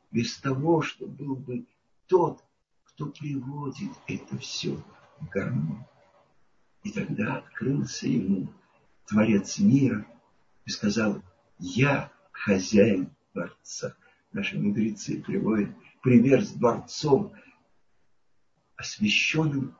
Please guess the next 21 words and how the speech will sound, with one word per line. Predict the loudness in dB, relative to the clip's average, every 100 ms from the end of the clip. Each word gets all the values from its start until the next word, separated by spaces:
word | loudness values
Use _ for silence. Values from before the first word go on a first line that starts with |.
| -8
дворцом. | -8 -8 -16 -14 -14 -18 _ _ _ _ _ _ -10
Он | -8
сказал: | -4 -2 -2
«Невозможно, | -2 -4 -2 -2 -2 -4 -8 -20 -20 -20 _
чтобы | -10 -2 -2
этого | 0 -4 -6
дворца | -4 -6 -8 -12 -2 0 0 -8 -20 _
не | -4 -2
было | 0 -4
хозяина». | -6 -6 -8 -6 -8 -10 _ _ _ _ _ _ _
И | 2
это | 2 2 -4
то, | -4
что | -4 -6
произошло | -4 0 0 2 0 0 2 4 4 0 -12 -20
в | -20 0
последние | 0 0 0 2 4 6 4
тридцать | 4 2 2 2 2 4
лет | 8 10 10 8 2 -18 -20 -20 _ _ _ 0
двадцатого | 4 4 2 4 4 2 -6
столетия. | -6 -2 0 4 4 2 -4 -6